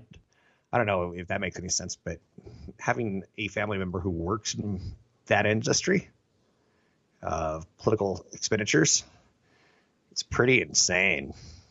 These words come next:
how much money's flooding in. But keep in mind that we're also counting on no double dip recession to keep st-, the stock market where it is now. And so far, the federal stimulus,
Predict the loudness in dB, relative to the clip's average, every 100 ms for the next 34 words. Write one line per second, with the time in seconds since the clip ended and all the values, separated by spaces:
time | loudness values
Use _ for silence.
0 | _ -6 -4 -2 0 0 0 0 0 0
1 | 0 -2 -4 -16 _ -20 _ _ _ _
2 | _ _ _ _ _ _ _ _ _ _
3 | 4 4 4 -8 -4 2 4 8 8 8
4 | 6 2 -2 -4 -4 -10 -14 -16 -20 _
5 | _ -20 -20 -6 2 4 4 2 0 0
6 | 0 -2 0 0 2 0 -2 -6 -8 -6
7 | -6 -6 -10 -20 -20 -20 _ _ _ _
8 | -12 -6 -6 -6 -8 -6 -6 -4 -4 -6
9 | -8 -10 -8 -4 -2 -2 -4 -4 -4 -6
10 | -10 -14 -18 _ _ _ _ _ _ _
11 | _ _ _ _ _ -6 0 6 6 8
12 | 6 6 2 0 0 -6 -10 -12 -14